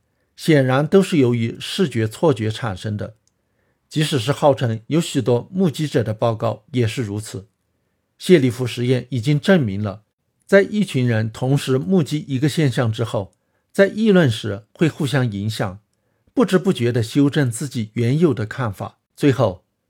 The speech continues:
会形成一种共识。也就是说，即使是诚实的人，甚至是一群诚实的人的一致描述，也不一定可靠。更何况，人们在讲述自己的经历时，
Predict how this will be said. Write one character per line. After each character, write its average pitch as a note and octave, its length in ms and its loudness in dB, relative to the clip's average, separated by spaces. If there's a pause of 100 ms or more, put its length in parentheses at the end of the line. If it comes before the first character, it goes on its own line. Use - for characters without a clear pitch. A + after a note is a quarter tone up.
(120)
会 A3 100 4
形 C3 240 0
成 B2 220 0
一 D#3+ 100 -2
种 G#2+ 200 -2
共 D3+ 260 0
识。 G#2+ 380 -10 (560)
也 C3 160 2
就 D3+ 120 2
是 C3 140 0
说， A2 300 0 (400)
即 F#3 160 0
使 F#3 160 2
是 C#3+ 160 -2
诚 A#2+ 260 -4
实 B2 180 -6
的 C3 140 0
人， G2 240 -6 (400)
甚 F#3+ 240 6
至 F#3+ 100 0
是 F#3+ 220 -2
一 D3+ 160 -2
群 A2 300 -4
诚 C#3 280 -2
实 D#3 160 -4
的 D3+ 200 4
人 A2 200 0
的 A#2 200 0
一 B2+ 180 -2
致 E3 160 2
描 G#2 220 -2
述， G2+ 260 -8 (460)
也 C3 100 2
不 F#3 160 4
一 C3 140 4
定 C3 180 2
可 A2 220 -6
靠。 G#2 360 -6 (720)
更 D3 180 4
何 A2+ 220 -8
况， G2+ 300 -6 (400)
人 C#3+ 120 0
们 F#3 160 6
在 G3+ 120 4
讲 A#2 280 0
述 B2+ 300 -6
自 F3 180 -10
己 C#3 140 -2
的 A2+ 140 -2
经 C3 200 -2
历 C3+ 140 -2
时， A2 300 -10